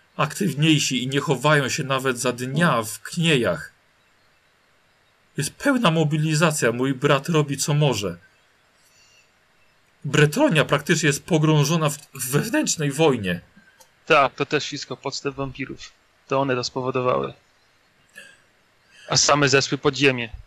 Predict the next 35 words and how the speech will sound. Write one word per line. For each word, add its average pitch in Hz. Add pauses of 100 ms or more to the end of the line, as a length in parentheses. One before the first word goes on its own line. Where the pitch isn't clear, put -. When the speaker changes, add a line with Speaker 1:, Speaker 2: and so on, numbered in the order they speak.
(400)
Speaker 2:
Tak 127
przynajmniej 127
mówił 127
baron 127
Piron. 120 (640)
Speaker 1:
Dlatego 247
nikogo 247
tutaj 220
nie 247
ma. 175 (720)
Cały 277
Waldenhof 180
jest 180
opustoszały. 180 (560)
Praktycznie 190
w -
Syl-, 254
w 175
Sylwanii 202
nie 180
spotkaliśmy 190
żywej 208
duszy. 180 (1080)
Speaker 2:
Tak, -
powiedzieli, 135
że 131
mają 131
tysiące 135
ciał 127
do 127
wyżywienia 127
i -
schodzą 127
pod 131
ziemię. 123